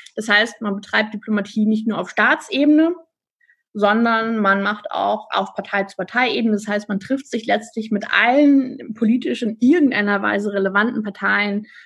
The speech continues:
versucht man sich auch außerhalb von diesen offiziellen Kanälen regelmäßig zu treffen, da Politiker zu identifizieren, die,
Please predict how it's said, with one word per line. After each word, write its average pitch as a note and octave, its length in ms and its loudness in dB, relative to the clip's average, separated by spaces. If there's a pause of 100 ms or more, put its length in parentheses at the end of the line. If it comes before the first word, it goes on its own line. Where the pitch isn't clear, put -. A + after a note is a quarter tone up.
(120)
versucht A3+ 440 2
man G#3 160 0
sich A3 280 0
auch G3+ 140 -2
außerhalb G3+ 800 0
von G3+ 140 -4
diesen G3 220 -2
offiziellen G3+ 560 -2
Kanälen G3+ 420 -4
regelmäßig G#3 640 -2
zu - 80 -20
treffen, C#4+ 580 2 (460)
da G#3 180 4
Politiker G#3+ 480 0
zu - 160 -10
identifizieren, A#3 960 2
die, G#3+ 460 0